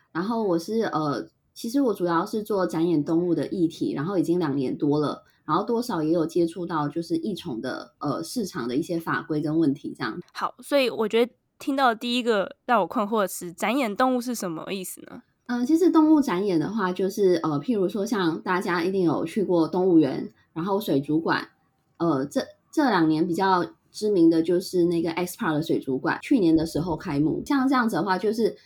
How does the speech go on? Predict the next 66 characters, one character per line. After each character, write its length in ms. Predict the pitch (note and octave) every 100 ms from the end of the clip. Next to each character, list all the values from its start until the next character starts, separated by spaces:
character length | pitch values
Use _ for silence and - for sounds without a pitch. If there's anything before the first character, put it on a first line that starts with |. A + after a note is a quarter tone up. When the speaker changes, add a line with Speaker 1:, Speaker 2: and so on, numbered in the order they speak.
| _
Speaker 1:
展 240 | - D3+
示 220 | E3 - B3
或 160 | C4
者 60 | F3
是 200 | F#3 G3
进 200 | - B3
行 140 | G#3+ F3
动 180 | F3+
物 60 | F3+
表 200 | E3+ C#3+
演 120 | D#3 C3+
的， 140 | C#3 -
的 140 | E3+
公 160 | E3 G3+
开 180 | A3 F3+
场 260 | G3 B2+ E3
域。 240 | E3 - -
那 200 | A#3+ A#3
这 100 | A#3+
些 140 | B3
展 200 | A3+ F#3
演 120 | E3
动 180 | E3+ F3+
物 120 | F#3
就 160 | F3 F#3+
是， 320 | G#3+ F#3+ E3
呃， 160 | D#3 C#3+
被 340 | G#3 F#3+ E3+ - _ -
展 220 | D#3+ C#3+
示 160 | E3
在 160 | G3+ F3+
这 100 | F#3+
些 220 | F#3+ F3
空 260 | E3 F#3+ E3
间， 380 | E3+ D3+ D3+ -
就 120 | -
是 360 | F3+ F3 B2+ - _
展 180 | C#3+ D3+
演 160 | C3
动 180 | A#2+ C3+
物 120 | C#3
这 80 | C#3+
样 160 | - -
子。 240 | - - _ _ _ -
就 140 | B3+
譬 160 | A3+ B3+
如 100 | G3
说 140 | G#3+
我 80 | E3+
们 80 | D#3+
会 160 | F#3+
分 220 | F3+ F3
类 100 | F3
经 180 | E3+ F3+
济 160 | F#3+ F#3
动 220 | E3 D#3+
物 140 | F3
啊， 220 | D#3+ C#3 C#3+
Speaker 2:
嗯。 80 |
Speaker 1:
或 140 | G3+ F3+
者 60 |
是 140 | E3 F3
同 180 | F#3 C#3
伴 220 | E3 D3+
动 180 | D3+ D#3
物， 260 | D#3 -